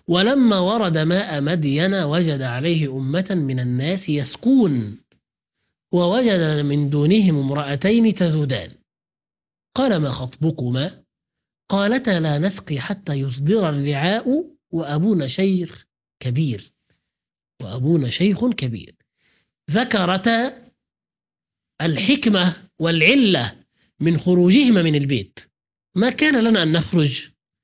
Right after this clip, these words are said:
ما كان لنا أن نزاحم الرجال، لكن أبانا شيخ كبير وأبونا شيخ كبير، فلهذا السبب ولهذه العلة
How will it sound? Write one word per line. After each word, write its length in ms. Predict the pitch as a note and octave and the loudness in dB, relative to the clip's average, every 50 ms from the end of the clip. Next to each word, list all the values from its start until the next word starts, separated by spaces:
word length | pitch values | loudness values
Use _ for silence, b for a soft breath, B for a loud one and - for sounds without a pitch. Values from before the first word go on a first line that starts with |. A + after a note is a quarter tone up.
| _ _ _ _ _ _ _ - | _ _ _ _ _ _ _ -2
ما 100 | A3 A3+ | -2 0
كان 240 | - C#4 C4+ B3+ | 2 2 2 2
لنا 140 | B3+ B3 A#3+ | 2 2 2
أن 120 | G#3 G3 F#3 | 4 4 4
نزاحم 320 | F3 G3+ G3+ D#3 F#3 F3+ | 4 4 2 2 2 2
الرجال، 500 | E3 D#3+ E3 D#3 E3 E3 D#3 C#3 C#3 D#3+ | 2 2 2 2 2 2 0 0 0 0
لكن 560 | G3+ G#3+ G3+ F#3 - F#3 F3+ F3 E3+ E3 D#3+ D3+ D3 D3+ - - _ _ | 0 0 0 0 0 0 2 2 2 2 2 2 0 -2 -6 -10 _ _
أبانا 600 | D#3+ D3+ D3 D#3+ D#3 C#3 C3+ C#3+ D3+ F3 E3+ - _ _ _ _ _ _ _ _ _ _ _ _ _ _ _ | -2 0 0 0 0 0 0 -2 -4 -6 -8 -12 _ _ _ _ _ _ _ _ _ _ _ _ _ _ _
شيخ 320 | - - F3+ D3 B2+ C3 | -4 -2 -2 -2 -2 -4
كبير 460 | A#2+ A2+ - B2 A#2+ A#2 F#2+ - - _ _ _ _ _ _ _ _ _ | -6 -4 -4 -4 -4 -6 -8 -10 -16 _ _ _ _ _ _ _ _ _
وأبونا 680 | C#3 C#3+ D3+ - C#3+ D3+ D3+ F#3 B3+ D4 C4+ G#3+ F3 | -10 -8 -8 -6 -4 -2 0 2 2 2 0 0 -2
شيخ 300 | D3+ - A#3+ C4 G3 - | -2 0 0 0 0 -2
كبير، 560 | D3+ B2+ B2+ - D#3 D3+ D#3+ D#3+ D#3 D3 C#3+ - b b b b b b b b | -6 -6 -4 -4 -2 -2 0 0 0 -2 -4 -8 b b b b b b b b
فلهذا 480 | b - G#3 G3+ F#3+ F#3+ G3+ F#3+ F3 D#3+ | b 0 2 4 4 4 4 2 0 0
السبب 420 | C#3+ - - E3+ D#3 D3+ D3+ E3 - - - | -2 -2 -2 -2 0 0 -2 -2 -6 -8 -6
ولهذه 480 | - E3+ F3+ F3+ F3 F3 F3+ F3+ G#3+ G#3 | -2 0 2 2 2 2 2 2 2 4
العلة 480 | F#3 E3 F3 G#3 F#3 F3 F#3 G#3 A3 | 4 4 4 4 4 4 2 0 -2